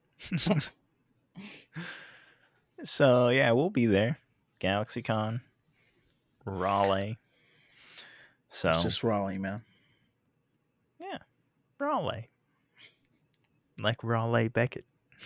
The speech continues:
Speaker 1: <laughs>
Speaker 2: Okay, man.
Speaker 1: So if you're there, you know, hey, shout us out. But that's not what we're talking about today. That's, we'll
Speaker 2: Or
Speaker 1: be there
Speaker 2: shout
Speaker 1: next week.
Speaker 2: at, at us.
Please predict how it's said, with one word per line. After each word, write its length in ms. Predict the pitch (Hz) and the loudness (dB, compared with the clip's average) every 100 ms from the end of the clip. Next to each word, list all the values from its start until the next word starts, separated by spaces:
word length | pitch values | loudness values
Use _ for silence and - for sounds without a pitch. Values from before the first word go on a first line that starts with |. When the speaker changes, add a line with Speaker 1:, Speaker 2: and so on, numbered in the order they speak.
| - - - | -14 -8 -4
Speaker 1:
<laughs> 400 | 147 180 147 - - _ _ _ _ _ _ _ - | -4 -4 -6 -8 -18 _ _ _ _ _ _ _ -8
Speaker 2:
Okay, 240 | 135 - - - | -8 -8 -16 -16
man. 160 | - - _ _ _ _ _ _ _ | -18 -20 _ _ _ _ _ _ _
Speaker 1:
So 260 | - 98 95 | 0 2 2
if 120 | - | 0
you're 100 | 123 | 0
there, 280 | 135 127 98 | 2 2 0
you 80 | |
know, 280 | 107 104 104 117 _ _ _ _ | -2 -4 -4 -10 _ _ _ _
hey, 300 | 107 104 95 - _ _ _ _ _ _ _ _ | -2 -2 -4 -12 _ _ _ _ _ _ _ _
shout 480 | - - 87 82 92 | -10 -6 -4 -4 -4
us 160 | 90 | -4
out. 260 | 92 82 73 _ _ - - - - - - - - - - 107 | -2 -2 -4 _ _ -20 -18 -16 -16 -16 -18 -18 -20 -20 -16 -2
But 120 | 107 | 4
that's 280 | 123 131 131 | 4 4 2
not 200 | 113 101 | 2 2
what 160 | 92 | -2
we're 120 | 95 | -2
talking 420 | 92 104 92 85 85 | -2 0 0 0 -4
about 260 | 78 73 | -4 -4
today. 260 | - 67 71 | -6 -8 -8
That's, 720 | 76 82 - - - - - - _ _ _ - | -8 -8 -8 -10 -10 -14 -20 -20 _ _ _ -2
we'll 100 | 120 | 0
Speaker 2:
Or 40 | |
Speaker 1:
be 60 | 117 | 2
there 80 | 147 | 4
Speaker 2:
shout 200 | 127 120 | 6 6
Speaker 1:
next 120 | - | 4
week. 80 | 131 | 6
Speaker 2:
at, 220 | 123 - _ - | 6 4 _ 4
at 220 | 123 - | 4 2
us. 380 | - - - | -4 -6 -6